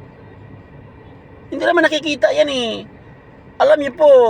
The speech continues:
sa isang driver, yung limandaan, isang libo, gaano kalaki? Ilang anak ang mapakainin yan?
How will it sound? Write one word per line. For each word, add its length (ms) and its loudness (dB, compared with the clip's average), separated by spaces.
sa 160 -12
isang 160 -4
driver, 320 0
yung 160 -2
limandaan, 640 -2
isang 160 -4
libo, 400 -4
gaano 320 -2
kalaki? 480 -2
Ilang 240 -2
anak 240 0
ang 160 -2
mapakainin 480 -4
yan? 220 -4